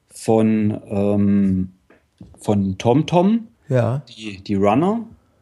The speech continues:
Speaker 1: oder beziehungsweise die Runner Multisport.
Speaker 2: Ja.
Speaker 1: Und, ähm, darauf, darüber bin ich dann im Prinzip über die, äh, Suunto Ambit, ähm, Ambit,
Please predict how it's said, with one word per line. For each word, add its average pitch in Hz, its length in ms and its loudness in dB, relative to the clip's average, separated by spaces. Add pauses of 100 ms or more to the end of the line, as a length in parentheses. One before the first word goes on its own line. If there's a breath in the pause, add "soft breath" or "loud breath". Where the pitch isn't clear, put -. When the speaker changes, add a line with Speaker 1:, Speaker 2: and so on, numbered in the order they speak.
(180)
Speaker 1:
oder 110 160 -8
beziehungsweise 110 220 -4
die 104 80 -2
Runner 107 300 2
Multisport. 165 1000 0
Speaker 2:
Ja. 123 420 2 (580 soft breath)
Speaker 1:
Und, 135 160 -10
ähm, 117 600 2 (360)
darauf, 110 540 -2
darüber 117 300 0
bin 113 160 0
ich 110 80 -4
dann 113 120 0
im 110 120 0
Prinzip 110 520 -6
über 104 220 -6
die, 101 280 -2
äh, 104 360 0
Suunto 113 400 0
Ambit, 139 560 2 (800)
ähm, 107 500 2 (460)
Ambit, 101 520 -4